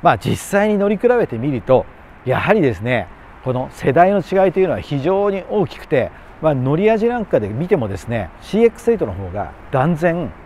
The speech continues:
熟成されて柔らかくなってるかなと。それに対してシーエックスシックスティーは出たてでですね、まだちょっと硬いかなというところを予想して乗ったんですけれども、実際乗ってみたらさにあらずで、意外にですね、こちらの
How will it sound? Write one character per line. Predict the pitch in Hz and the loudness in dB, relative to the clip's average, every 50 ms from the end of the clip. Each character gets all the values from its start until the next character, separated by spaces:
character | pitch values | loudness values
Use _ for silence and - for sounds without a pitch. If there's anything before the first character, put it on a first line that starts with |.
| - - - - - - | -20 -20 -20 -20 -16 -6
熟 | - 151 135 - | -4 -4 -4 -2
成 | - 185 156 | -2 -2 -2
さ | - 160 160 | -2 -2 -4
れ | 156 | -2
て | - 170 147 - - - - - | 0 -2 -2 -2 -4 -10 -12 -6
柔 | 123 | -4
ら | 123 135 156 - | -2 -2 -2 -2
か | - - | -4 -4
く | - | -4
な | 127 147 | -4 -4
っ | 156 | -6
て | - - 170 | -4 -4 -6
る | 170 | -4
か | - 151 175 | -4 -6 -4
な | 180 180 | -4 -4
と。 | - 131 101 92 87 - - - - - - - - - - | -4 -4 -6 -6 -10 -14 -16 -16 -18 -18 -20 -20 -20 -16 -6
そ | - 185 185 | -2 0 2
れ | 190 208 | 2 0
に | 180 | 0
対 | - 208 196 170 | 0 0 0 0
し | - | -2
て | 170 - | -6 -6
シ | - 185 | -4 0
ー | 185 190 | 0 0
エ | 190 | 0
ッ | 185 | -2
ク | - - | -6 -14
ス | - - | -18 -10
シ | - 208 | -10 -10
ッ | |
ク | 175 - | -10 -8
ス | |
テ | - - | -6 -2
ィ | 151 | 0
ー | |
は | 143 123 | 0 0
出 | 113 139 135 | 0 0 0
た | 170 175 | 0 0
て | 156 180 185 | 0 0 0
で | 175 196 180 | 0 2 0
で | 127 107 | 0 -2
す | - - | -4 -6
ね、 | 127 113 98 | -8 -8 -6
ま | 113 151 190 | -6 -8 -8
だ | 190 - | -6 -6
ち | - | -6
ょ | 190 | -6
っ | |
と | 156 | -6
硬 | - - 160 - 202 214 | -8 -10 -6 -2 0 0
い | 196 | 0
か | - 165 | 0 0
な | 147 131 117 | -2 -2 -2
と | - 101 92 87 - - - - - - | -4 -6 -6 -8 -12 -18 -20 -18 -6 0
い | 170 | 2
う | 170 | 2
と | 170 170 | 2 4
こ | 165 196 | 2 2
ろ | 196 135 | 2 2
を | 101 - - - - - - - | 2 0 -4 -6 -8 -12 -4 0
予 | 147 135 | 0 0
想 | - 208 202 | 2 2 0
し | - | 2
て | - 170 | 2 0
乗 | 143 - | 0 0
っ | - | -2
た | - 220 214 | -2 -2 -2
ん | 202 | -2
で | 160 | -2
す | 123 - | -4 -2
け | 156 | -2
れ | 131 120 | -2 -2
ど | 113 113 | -2 -4
も、 | 123 117 | -4 -4
実 | 95 127 139 127 | -4 -4 -4 -4
際 | - - 208 208 208 | 0 0 0 2 2
乗 | 214 | 0
っ | 208 190 | -2 -2
て | 214 | -2
み | 214 190 | -2 2
た | - 127 | 2 2
ら | 131 113 - - - - | 2 0 -2 -10 -18 -18
さ | - - - 208 | -6 2 2 4
に | 208 170 131 | 4 4 2
あ | 127 | 2
ら | 131 127 107 | 2 0 0
ず | 101 104 | -2 -6
で、 | 90 110 107 92 - - - - - - - - - - - - | -8 -8 -10 -10 -12 -14 -20 -20 -20 -20 -20 -20 -20 -20 -12 -8
意 | 123 127 120 | -6 -4 -2
外 | 135 143 156 170 | 0 0 0 0
に | 175 | 0
で | 180 156 110 | 0 0 -2
す | 87 | -2
ね、 | 110 113 95 | -6 -10 -8
こ | - - | -10 -12
ち | - - | -10 -6
ら | 127 127 120 | -4 -4 -4
の | 123 135 196 | -4 -6 -8